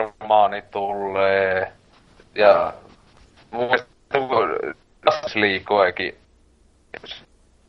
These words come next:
Speaker 1: Se on, joo, le-,
Speaker 2: Joo.
Speaker 1: leffa tulee kai ensi vuonna jo. Joku, että D C:ltä ja... Ei, ai, ai, ai, ai. Kunnon spämmäystä.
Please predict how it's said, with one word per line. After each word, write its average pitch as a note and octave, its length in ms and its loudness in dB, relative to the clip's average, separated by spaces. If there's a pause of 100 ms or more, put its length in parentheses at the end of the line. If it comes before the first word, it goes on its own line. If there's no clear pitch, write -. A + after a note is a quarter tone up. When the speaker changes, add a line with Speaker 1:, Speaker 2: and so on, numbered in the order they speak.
(340)
Speaker 1:
Se A2 60 0
on, G#2+ 180 -4
joo, A2 320 4
le-, G#2 260 2
Speaker 2:
Joo. G#2 180 2
Speaker 1:
leffa G#2+ 300 2
tulee F#2 240 4
kai F#2+ 200 0
ensi - 180 -4
vuonna F2+ 260 0
jo. F#2+ 160 0 (600)
Joku, A2 300 2
että A2+ 220 4
D B2 200 6
C:ltä A2+ 280 4
ja... A2+ 180 4 (1600)
Ei, D#3 180 8
ai, B2+ 360 0
ai, - 0 -
ai, G#2+ 220 -2
ai. - 140 -14 (1040)
Kunnon A#2+ 360 0
spämmäystä. G2+ 680 2